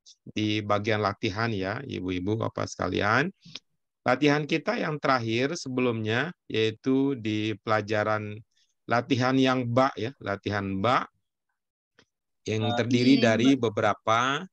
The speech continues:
Speaker 1: ya, latihan dua ya, latihan dua, ba, ba yang terdiri dari beberapa kegiatan latihan. Yang pertama adalah memberikan syakal atau baris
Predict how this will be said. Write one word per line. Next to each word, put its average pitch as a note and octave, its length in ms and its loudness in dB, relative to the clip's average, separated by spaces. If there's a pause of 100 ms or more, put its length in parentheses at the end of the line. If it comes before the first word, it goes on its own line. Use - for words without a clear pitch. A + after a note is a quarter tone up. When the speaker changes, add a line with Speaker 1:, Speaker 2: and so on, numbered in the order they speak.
(100)
Speaker 1:
ya, B2+ 160 -12 (400)
latihan G#2+ 400 0
dua A#2 320 2
ya, A2+ 240 -6
latihan G2+ 400 -4
dua, G#2 480 0 (240)
ba, - 160 -8 (480)
ba A2 200 2 (120)
yang A#2+ 240 4
terdiri A#2 480 2
dari A2+ 320 2
beberapa G#2+ 800 2
kegiatan A2 880 -2
latihan. G#2+ 640 -2 (580)
Yang A#2+ 240 0
pertama C3 560 0
adalah A2+ 480 -2
memberikan A#2 560 -4
syakal A2 800 -2
atau A2 400 -2
baris G2+ 640 -2